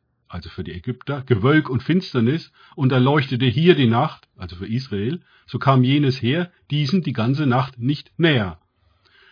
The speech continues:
Das hier war kein kleines Wölkchen oder ein Mini-Lagerfeuer. An der Herrlichkeit des Herrn war kein Vorbeikommen. Überlege mal, wie stellst du dir die Szene hier vor?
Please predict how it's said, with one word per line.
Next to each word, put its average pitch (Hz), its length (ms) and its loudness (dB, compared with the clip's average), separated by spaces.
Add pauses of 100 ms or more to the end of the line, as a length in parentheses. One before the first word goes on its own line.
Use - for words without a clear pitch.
(680)
Das 196 200 4
hier 131 180 4
war 120 100 0
kein 117 220 0
kleines 110 420 -2
Wölkchen 123 400 0
oder 113 220 -6
ein 110 260 2
Mini-Lagerfeuer. 160 1300 4 (880)
An 135 180 2
der 117 80 0
Herrlichkeit 135 640 2
des - 160 -6
Herrn 131 300 0
war 107 120 -6
kein 143 360 0
Vorbeikommen. 104 760 -2 (220)
Überlege 135 500 2
mal, 92 260 0 (340)
wie 107 140 -2
stellst 156 420 -2
du 117 80 0
dir 135 260 0
die 127 140 -4
Szene 117 480 0
hier 101 200 0
vor? 135 380 -4